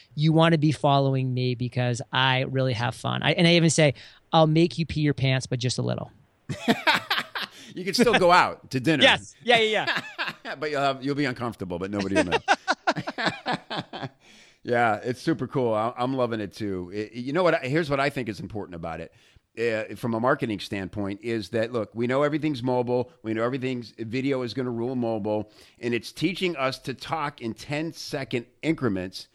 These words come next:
Speaker 1: Yeah.
Speaker 2: You know, to be, to be terse, to be informative, to be, to keep the camera moving, to make things interesting.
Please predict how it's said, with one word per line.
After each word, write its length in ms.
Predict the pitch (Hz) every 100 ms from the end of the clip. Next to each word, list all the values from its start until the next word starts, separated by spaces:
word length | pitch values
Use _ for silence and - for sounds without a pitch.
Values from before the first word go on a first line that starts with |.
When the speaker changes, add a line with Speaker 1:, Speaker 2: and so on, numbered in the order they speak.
| -
Speaker 1:
Yeah. 140 | 156 - _
Speaker 2:
You 120 | - 127
know, 240 | 135 160
to 160 | - 123
be, 260 | 104 147 143
to 160 | - 113
be 120 | 113
terse, 440 | - 190 185 175
to 100 | -
be 120 | 110
informative, 720 | 107 - 160 170 170 170 160 - _ _
to 100 | -
be, 240 | 110 127 117
to 160 | 117
keep 300 | 107 - 143
the 60 | 117
camera 340 | - 135 113
moving, 360 | 113 147 147 147
to 100 | 135
make 240 | 113 117 -
things 200 | 110 104
interesting. 640 | 139 139 - 139 135